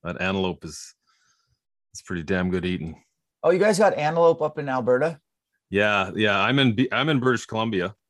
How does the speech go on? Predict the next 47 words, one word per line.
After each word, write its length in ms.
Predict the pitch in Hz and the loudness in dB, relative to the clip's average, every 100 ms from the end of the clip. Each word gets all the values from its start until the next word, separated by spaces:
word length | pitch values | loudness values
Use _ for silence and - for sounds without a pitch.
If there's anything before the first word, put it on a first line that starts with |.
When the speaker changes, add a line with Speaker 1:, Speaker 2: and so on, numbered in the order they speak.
| _ | _
Speaker 1:
So, 280 | - - 101 | -12 -2 2
Speaker 2:
Okay. 240 | 95 95 107 | 4 2 2
Speaker 1:
um, 600 | 95 92 90 90 82 - _ 80 | -2 -2 -2 -2 -6 -10 _ -6
I 180 | 87 | -2
went 380 | 98 95 90 - | 0 0 -4 -4
over, 240 | 95 90 95 | -4 -2 -2
my 120 | 98 | -2
brother 320 | 95 107 110 | 0 0 2
lives 320 | 95 87 78 | 0 -2 -4
out 220 | 85 85 | -4 -4
in 160 | 85 78 | -6 -6
Red 240 | 82 92 | -4 -6
Deer. 260 | 85 73 71 _ _ _ _ _ | -6 -8 -8 _ _ _ _ _
Speaker 2:
Okay. 300 | 139 139 123 | -2 0 -2
Speaker 1:
Um, 380 | 82 78 76 76 | -2 -10 -10 -8
and 100 | - | -6
I 20 | |
Speaker 2:
Okay. 140 | 87 85 | -4 -4
Speaker 1:
got 140 | 87 | -4
a 40 | 85 | -4
good 220 | 98 87 | -4 -4
buddy 260 | 90 85 | -4 -2
out 180 | 82 82 | -4 -6
in 60 | 82 | -8
Medicine 380 | 82 85 - 78 | -8 -8 -8 -12
Hat, 340 | 78 71 - | -10 -12 -12
and 180 | 73 71 | -16 -12
I 100 | 78 | -10
went 200 | 82 73 | -8 -10
hunting 340 | 82 80 78 73 | -12 -12 -12 -16
with 180 | 73 | -16
him 260 | - 82 80 | -10 -10 -8
last 440 | 76 71 - - | -10 -10 -12 -12
year. 320 | - 69 - - - | -12 -12 -14 -20 -18
Uh, 420 | 73 76 71 67 80 _ | -14 -12 -12 -16 -20 _
we 160 | 85 85 | -14 -10
went 240 | 78 73 80 | -10 -10 -10
antelope 400 | 82 82 78 80 | -8 -8 -10 -12
hunting, 240 | 76 71 | -12 -12
and 120 | 71 | -12
man, 340 | 73 76 76 73 _ _ _ - - _ - | -10 -10 -10 -14 _ _ _ -20 -20 _ -2
n-, 180 | 208 - | -2 -2
fu-, 200 | - - - - - - _ | -6 -6 -6 -10 -10 -12 _
crazy 460 | - 127 123 110 | -2 2 4 4
fun 260 | 101 104 95 | 0 0 0
hunt, 320 | 95 98 92 | -2 -4 -4
but 200 | 87 80 | -6 -8